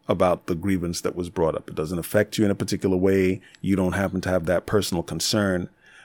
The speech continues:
but you're supporting it because you're in the union and, you know, it's like you, they, you're supporting this issue because there are other issues that they're gonna support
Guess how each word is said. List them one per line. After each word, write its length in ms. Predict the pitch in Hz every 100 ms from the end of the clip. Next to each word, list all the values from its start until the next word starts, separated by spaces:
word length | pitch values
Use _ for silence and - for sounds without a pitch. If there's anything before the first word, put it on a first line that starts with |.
| _
but 180 | 131 127
you're 100 | 160
supporting 440 | - 147 160 165 147
it 100 | 139
because 320 | - 131 120
you're 140 | 135
in 100 | 131
the 100 | 120
union 560 | 113 110 101 101 104 110
and, 520 | 117 101 101 101 101
you 100 | 107
know, 300 | 98 90 117 - -
it's 300 | 107 - -
like 260 | 92 90 -
you, 300 | 95 87 - - _ _ -
they, 520 | 147 107 104 104 110 - - -
you're 140 | 120
supporting 500 | 147 160 151 143 131
this 240 | 135 143 143
issue 320 | 120 - 117
because 360 | 110 - 107
there 140 | 104 107
are 120 | -
other 160 | 131 131
issues 520 | 101 - 107 107 107
that 180 | 104 101 -
they're 260 | 101 104
gonna 220 | 95 101 101
support 520 | - - 120 123